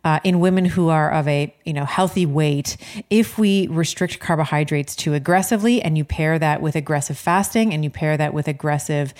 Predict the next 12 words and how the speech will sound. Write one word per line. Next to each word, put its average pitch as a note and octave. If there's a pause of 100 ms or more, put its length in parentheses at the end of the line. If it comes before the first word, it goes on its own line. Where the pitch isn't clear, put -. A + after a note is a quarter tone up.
(300)
caloric D3+
restriction, G#3+ (320)
all F#3+
mayhem D#3
breaks C#3
loose. - (300)
So F3
we F#3
want F#3+
to A#3+
be G#3+
considering D#3